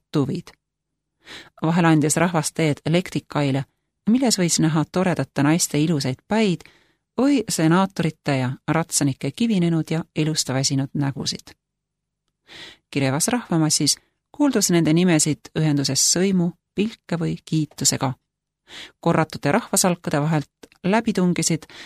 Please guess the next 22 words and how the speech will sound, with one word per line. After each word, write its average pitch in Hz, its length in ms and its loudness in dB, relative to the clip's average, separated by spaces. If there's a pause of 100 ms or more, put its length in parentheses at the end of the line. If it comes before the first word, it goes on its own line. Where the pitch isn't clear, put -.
(180)
tänavakorra 185 600 2
eest 165 360 0
hoolitsevad 147 500 0
sõdurirühmad. 139 800 -4 (880)
Kreeka 277 380 0
keelt 180 320 -2
võis 170 220 2
kuulda 156 460 -2
sama 175 300 4
tihti - 300 -6
kui 139 240 -2 (100)
ladina 135 400 0
keeltki. 123 560 -8 (960)
Siin 285 260 0
oli 214 340 4
etiooplasi, 170 800 0 (440)
heledajuukselisi 151 840 0 (100)
hiiglasi 175 440 0
kaugest 165 580 0
põhjast, 196 480 0 (460)
britte, 180 560 -2 (340)
kallialasi 160 880 0